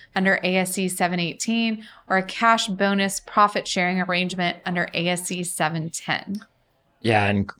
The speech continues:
Speaker 2: currently, entities evaluate the terms, conditions, and characteristics of a profit interest award and have to apply judgment to determine whether to account for it under seven eighteen or seven ten.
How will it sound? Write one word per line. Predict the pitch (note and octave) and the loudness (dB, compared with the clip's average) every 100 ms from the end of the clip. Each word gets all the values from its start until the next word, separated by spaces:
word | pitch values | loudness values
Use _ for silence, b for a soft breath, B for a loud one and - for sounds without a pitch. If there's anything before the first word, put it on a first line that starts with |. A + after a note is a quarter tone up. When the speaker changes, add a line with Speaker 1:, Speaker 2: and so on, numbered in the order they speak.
| _ - | _ 2
Speaker 2:
currently, | E3+ D3 B2+ A2+ A2+ | 6 8 8 6 6
entities | A2 A2+ A2 G2 | 6 6 6 4
evaluate | F#2+ G2 G2 G2 F#2+ - | 6 8 8 6 4 2
the | F#2 | -2
terms, | - B2 G#2+ G#2 G#2 G#2 - | 0 4 6 6 4 0 -2
conditions, | G#2+ F#2+ G2 F2+ G2+ G2 F#2 | 0 2 2 2 0 0 -2
and | F2+ | -4
characteristics | - G2 F#2 F#2+ G2+ B2 - G2 - | 0 0 2 2 4 4 2 0 2
of | F#2+ | 0
a | F#2+ | -2
profit | - F#2+ F#2 F2+ | 2 4 4 2
interest | F#2+ E2+ F2+ - | 0 -2 -4 -2
award | F2+ F2+ F2 E2 | -2 0 0 0
and | F#2 | 2
have | G#2 - | 0 2
to | F2+ | -2
apply | F2 F#2 F2+ | 2 2 2
judgment | F2 D3+ D#3 G#2 G2 | 4 4 4 0 -2
to | E2+ | -2
determine | F#2 - F#2 F2 | -4 -2 -2 0
whether | F2+ F2+ F2+ | 0 0 -2
to | D#2+ | -4
account | - F2+ F2+ | -2 -2 -2
for | F2+ F2+ | -2 -2
it | - | 0
under | F#2+ F2 F2 | -2 -2 -2
seven | - F#2 F2 | -2 0 0
eighteen | F2 - - F2+ F2 | -4 -4 -6 -6 -4
or | - F2 | -4 -2
seven | E2+ F2 E2+ F2+ | 0 -2 -2 -6
ten. | - F2+ E2+ A2+ | -2 -2 -2 -6